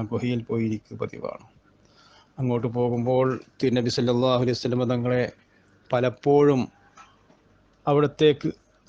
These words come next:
ഭക്ഷണം കൊണ്ടുപോയി കൊടുക്കുകയും അതുപോലെ തിരുനബി സല്ലല്ലാഹു അലൈഹി വസല്ലം തങ്ങളെ സഹായിക്കാൻ വേണ്ടി പ്രത്യേകം ആളുകളെ നിയോഗിക്കുകയും ഒക്കെ ചെയ്തിരുന്ന ഒരു സ്വഭാവം ഉണ്ടായിരുന്നു. അങ്ങനെ തിരുനബി സല്ലല്ലാഹു അലൈഹി വസല്ലം തങ്ങൾക്ക് വഹി കിട്ടിയതായ ആ സന്ദർഭം,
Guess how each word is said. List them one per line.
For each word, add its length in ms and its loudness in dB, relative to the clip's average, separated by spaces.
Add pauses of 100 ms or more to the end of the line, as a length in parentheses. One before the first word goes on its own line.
ഭക്ഷണം 420 0
കൊണ്ടുപോയി 440 2
കൊടുക്കുകയും 600 -2 (540)
അതുപോലെ 460 2 (280)
തിരുനബി 340 -4
സല്ലല്ലാഹു 320 -2
അലൈഹി 100 -2
വസല്ലം 200 -2
തങ്ങളെ 180 -2
സഹായിക്കാൻ 640 -2
വേണ്ടി 180 -4
പ്രത്യേകം 560 -4
ആളുകളെ 360 -2
നിയോഗിക്കുകയും 800 -2
ഒക്കെ 160 -6
ചെയ്തിരുന്ന 560 -4
ഒരു 220 -18
സ്വഭാവം 360 -4
ഉണ്ടായിരുന്നു. 520 -10 (1080)
അങ്ങനെ 340 0 (340)
തിരുനബി 340 -2
സല്ലല്ലാഹു 380 0
അലൈഹി 140 -2
വസല്ലം 280 -4
തങ്ങൾക്ക് 380 -2
വഹി 380 0 (100)
കിട്ടിയതായ 720 -2
ആ 140 0
സന്ദർഭം, 540 -8